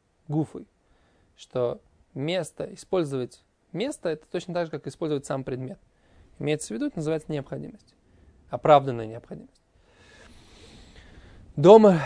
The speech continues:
э, <clears throat> откуда мы это знаем? Говорит Гемара, дома Рав, сказал Рав, "Мар, мотыга, шилой ганев", чтобы ее не украли.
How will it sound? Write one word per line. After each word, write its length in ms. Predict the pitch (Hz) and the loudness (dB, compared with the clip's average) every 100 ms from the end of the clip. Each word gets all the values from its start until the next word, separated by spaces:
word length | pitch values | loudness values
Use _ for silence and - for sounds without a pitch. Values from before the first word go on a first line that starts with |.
| - - | -6 -4
э, 400 | 160 160 156 - - | 0 2 0 -6 -6
<clears throat> 400 | 160 156 143 135 - | 0 2 2 0 -6
откуда 300 | - - 202 | -10 0 2
мы 80 | 180 | 4
это 140 | 147 | 2
знаем? 280 | 120 117 135 | -2 -4 -4
Говорит 200 | 208 208 | -4 -6
Гемара, 320 | 220 240 285 | -6 -4 -2
дома 340 | 262 233 240 220 | 0 0 4 2
Рав, 460 | 180 151 127 156 | 2 4 4 4
сказал 340 | - 185 170 180 | 2 -2 2 4
Рав, 200 | 143 165 | 4 2
"Мар, 480 | 147 151 208 156 - _ _ _ - | 0 2 4 4 2 _ _ _ -2
мотыга, 560 | - - 226 151 - - - - | -2 2 0 2 0 -4 -20 -20
шилой 500 | - 165 185 233 233 | -2 2 8 8 8
ганев", 460 | 170 160 156 120 - _ _ _ _ _ _ _ _ _ | 4 6 4 2 -4 _ _ _ _ _ _ _ _ _
чтобы 340 | - - 143 143 | -8 -2 2 4
ее 180 | 180 | 4
не 140 | 196 175 | 2 2
украли. 460 | 147 147 135 120 | 2 4 6 4